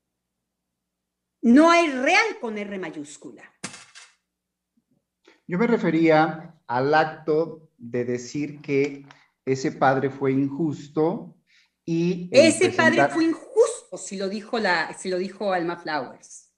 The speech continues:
Speaker 1: Y saben que de ahí va, ahí va todo lo que tiene que ver con la subjetividad. Lo demás es un montaje. Puede haber un lenguaje no subjetivo que es el de la ciencia, que no sirve de nada.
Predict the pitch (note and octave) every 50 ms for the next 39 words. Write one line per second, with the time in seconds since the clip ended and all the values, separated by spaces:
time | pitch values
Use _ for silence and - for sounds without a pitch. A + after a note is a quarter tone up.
0 | _ _ _ _ _ _ _ - - _ - A#3+ A3 - - C4+ A#3 C4 C#4 C4+
1 | A#3+ A3 G3+ G3 G3+ - - A#3 A3+ B3 C4 C4 B3+ B3+ D4 D4+ D4 D4+ D4 G3
2 | G3 D#3+ - - - _ _ _ - - _ _ - A#3+ D#4 F4 E4+ F4+ F4 D#4
3 | - - - _ _ - G#4 F4+ D#4 B3+ A3 - G3+ G3 G#3+ G#3 G3+ G3+ G#3 F#3
4 | F#3 F3+ F#3 F#3 F3 F3 - - - E3 - - D3 D3 C#3+ - - - _ _
5 | _ _ _ _ _ _ _ - - - - A#3 B3 B3+ B3+ C4 C#4+ D#4 D#4+ D4+
6 | - - A#3+ - C4 B3+ B3 A3+ G#3+ G#3 - E3+ D#3 - - - - _ _ _
7 | _ _ _ _ _ _ _ _ G#3+ B3 D4+ D#4 C#4+ C#4+ C4 A#3+ B3+ C#4+ D#4+ F4+
8 | - - _ _ _ _ _ _ _ _ _ _ _ _ _ _ _ E4 D#4+ E4+
9 | F4 E4 E4+ D4+ C#4 G#3 G#3 G3+ F3+ E3 - - D3+ B2 - _ _ _ _ _
10 | _ _ _ - F3+ F#3 G3 G#3+ A3+ B3+ D#4 F4 F#4+ F#4 F#4+ - E4+ D4 - A#3+
11 | A3+ - C#4+ D4 D#4+ D4+ - C4 - - A3+ G3 F3 E3+ D#3+ D#3 - - D#3 C#3+
12 | B2+ B2+ - - - - - _ _ _ _ _ _ _ _ _ - G3 F#3+ G#3+
13 | A3 G#3+ B3 A#3 A#3 G#3+ F3 C#3+ C#3+ C#3 - - -